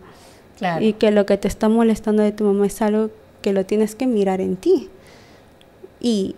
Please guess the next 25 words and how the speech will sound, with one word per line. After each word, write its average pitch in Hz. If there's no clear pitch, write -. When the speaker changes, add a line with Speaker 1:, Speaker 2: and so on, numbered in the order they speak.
Speaker 2:
hay 202
cosas 202
así 202
que 208
me 196
pasa. 190
O 196
cuando 196
me 185
dicen, 190
"¿Sabes 202
qué? 190
Mi 185
pareja 185
no 190
la 185
entiendo, 180
ya 185
no 185
puedo 190
estar 185
más 190
con 190
mi 180
pareja". -